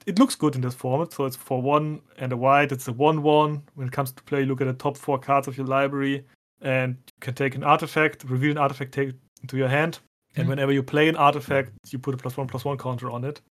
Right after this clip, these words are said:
Speaker 1: Um, I think it's, with artifact lands being a thing, it's just so unlikely to miss that it's a two for one, and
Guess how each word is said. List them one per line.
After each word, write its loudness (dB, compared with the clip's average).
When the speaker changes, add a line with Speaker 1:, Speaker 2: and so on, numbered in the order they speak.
Speaker 1:
Um, -4
I 0
think 6
it's, -2
with 4
artifact 6
lands -4
being -4
a -4
thing, -2
it's -6
just -2
so 2
unlikely 2
to -10
miss 0
that -4
it's -14
a -12
two -8
for 0
one, 0
and 0